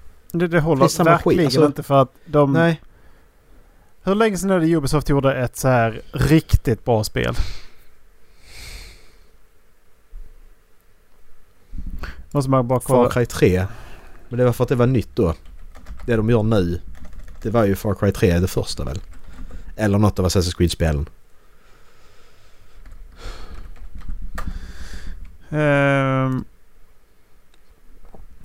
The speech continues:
Speaker 1: Ska vi se. List of Ubisoft Games från tjugo tjugo kan vi ju ta. Då är vi inte ens tillbaka på, eh, The Division, ser jag. Utan Division
Speaker 2: Men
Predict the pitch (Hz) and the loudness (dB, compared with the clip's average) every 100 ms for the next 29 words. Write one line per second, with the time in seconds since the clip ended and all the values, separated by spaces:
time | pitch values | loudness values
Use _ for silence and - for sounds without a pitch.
0 | - - - - - - - - - 131 | -18 -18 -18 -12 -2 2 2 2 -4 -2
1 | - 131 117 123 120 135 - - 143 107 | -2 -4 -2 -4 -2 -2 -4 -8 -10 0
2 | 135 131 127 123 131 120 - - 135 123 | 2 2 0 -4 -4 -2 -2 0 0 0
3 | - 135 127 120 - - 165 110 104 123 | 0 0 2 -2 2 6 6 6 0 -2
4 | - 190 208 214 185 107 104 - - - | 0 0 2 2 2 2 0 -8 -16 -18
5 | - - - - - - - - - 135 | -18 -20 -20 -20 -20 -20 -20 -16 -4 0
6 | 143 151 165 180 170 151 - 143 139 - | 2 2 2 2 2 2 2 2 2 2
7 | 139 - 131 127 123 123 123 - - _ | -2 0 0 2 4 4 2 -2 -10 _
8 | - - - 117 127 110 131 156 - - | -20 -20 -16 -2 0 2 2 2 0 0
9 | 110 107 113 113 110 - - - - - | 0 0 -2 -2 -4 -10 -16 -18 -20 -20
10 | - _ - - - - - _ _ _ | -20 _ -20 -20 -20 -20 -20 _ _ _
11 | - - - 131 131 120 131 135 151 135 | -20 -16 -2 2 2 2 4 4 4 2